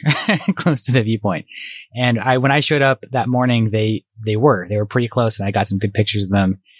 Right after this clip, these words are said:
Um, if you're really lucky, you might see them, you know, battling with one another with their antlers or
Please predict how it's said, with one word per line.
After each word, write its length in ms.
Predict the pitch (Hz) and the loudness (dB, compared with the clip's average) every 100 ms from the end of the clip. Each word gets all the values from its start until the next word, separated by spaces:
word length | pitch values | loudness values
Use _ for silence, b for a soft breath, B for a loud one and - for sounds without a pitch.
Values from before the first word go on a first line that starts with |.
| b b _ 104 | b b _ -4
Um, 200 | 107 104 | 0 0
if 100 | 104 | -2
you're 100 | 110 | 0
really 140 | 117 | 2
lucky, 260 | 131 131 135 | 2 0 -2
you 320 | 127 90 123 | -4 -2 0
might 200 | 117 110 | 0 0
see 200 | - 117 | -2 0
them, 400 | 107 104 101 95 | 2 2 0 -2
you 100 | 98 | -2
know, 120 | 98 | -4
battling 400 | 87 131 135 127 | 0 0 2 2
with 140 | 123 - | 0 0
one 100 | 127 | 2
another 300 | 117 117 117 | 2 2 0
with 100 | 107 | -2
their 120 | 98 | -2
antlers 680 | 113 113 110 107 107 101 - | -2 -2 0 0 0 -2 -6
or 440 | 98 95 92 92 | -4 0 0 -2